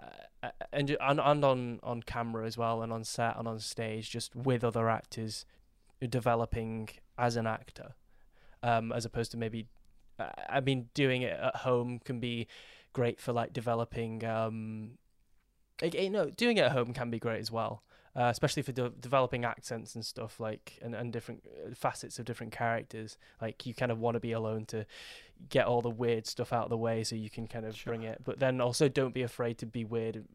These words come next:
Speaker 1: and do the weird and fail in front of other people as well. 'Cause if you find someone who will berate you for that,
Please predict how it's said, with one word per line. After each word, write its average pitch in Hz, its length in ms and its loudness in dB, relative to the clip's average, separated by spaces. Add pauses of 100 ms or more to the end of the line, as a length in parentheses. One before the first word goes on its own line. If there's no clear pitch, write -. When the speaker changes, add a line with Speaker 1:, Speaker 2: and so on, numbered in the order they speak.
(100)
Speaker 1:
and 117 200 -6
do 117 160 -6
the 117 140 -14 (120)
weird 120 460 -2
and 120 160 -8
fail 117 280 0
in 117 100 -4
front 113 180 -8
of 110 80 -8
other 110 140 -10
people 110 320 -8
as 107 100 -10
well. 107 320 -6
'Cause 147 140 2
if 143 120 2
you 151 60 0
find 147 300 10
someone 127 300 2
who 123 120 0
will 120 120 2
berate 117 340 2
you 117 80 -8
for - 100 -6
that, 117 380 0